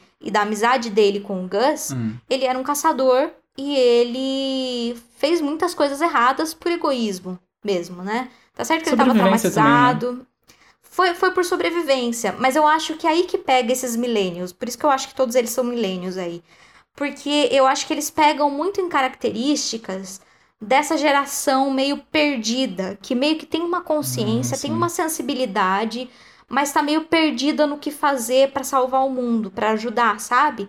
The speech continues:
Speaker 1: Tá meio
Speaker 2: Sim, sim.
Speaker 1: perdida entre ainda, foi muito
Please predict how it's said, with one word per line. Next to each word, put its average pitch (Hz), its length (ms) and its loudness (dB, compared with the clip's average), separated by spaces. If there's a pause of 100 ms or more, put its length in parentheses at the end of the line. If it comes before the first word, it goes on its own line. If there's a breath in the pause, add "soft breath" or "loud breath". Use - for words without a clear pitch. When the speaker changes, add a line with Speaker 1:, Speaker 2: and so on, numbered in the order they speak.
(220 loud breath)
Speaker 1:
Tá 254 100 0
meio 254 200 2
Speaker 2:
Sim, - 60 -6
sim. 311 40 4
Speaker 1:
perdida 269 440 4
entre 277 420 -2
ainda, 247 400 0
foi 254 200 0
muito 285 1120 -2